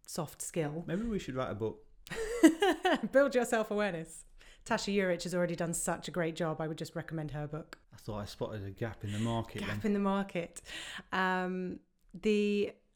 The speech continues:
Speaker 1: other thing that we're a broken record on is the whole sort of amygdala prefrontal cortex, because it just comes up everywhere. And if you are wanting to move away from emotional, biased, unconscious decision-making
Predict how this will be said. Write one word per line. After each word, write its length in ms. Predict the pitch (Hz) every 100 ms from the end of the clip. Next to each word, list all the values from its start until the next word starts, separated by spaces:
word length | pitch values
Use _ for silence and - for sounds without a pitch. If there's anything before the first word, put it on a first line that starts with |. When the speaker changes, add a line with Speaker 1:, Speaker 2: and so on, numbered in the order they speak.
| -
Speaker 1:
other 160 | 214
thing 260 | 214 208 180
that 100 | 175
we're 140 | 180 175
a 40 |
broken 340 | 180 175 175
record 340 | 175 165 165 165
on 280 | 151 151 -
is 160 | 185 165
the 80 | 160
whole 200 | 165 160
sort 160 | 175
of 60 | 156
amygdala 520 | 160 165 160 160 160
prefrontal 540 | - 170 151 151 156
cortex, 560 | - 160 147 147 - -
because 300 | - 175 156
it 120 | -
just 260 | - - -
comes 260 | - 180 170
up 240 | 170 - - -
everywhere. 600 | 180 165 151 160 - 170 - _ - -
And 360 | 180 170 165 254 453
if 180 | 202 196
you 140 | 202
are 120 | 185
wanting 480 | 175 202 220 202 185
to 100 | 165
move 200 | 185 175
away 420 | 175 185 190 165
from 420 | 160 - 160 160 156 - - -
emotional, 640 | 175 190 190 - 190 180 170 -
biased, 520 | 180 175 165 - - -
unconscious 640 | 196 185 - 180 - 170
decision-making 1040 | - - 202 175 156 156 156 - - 202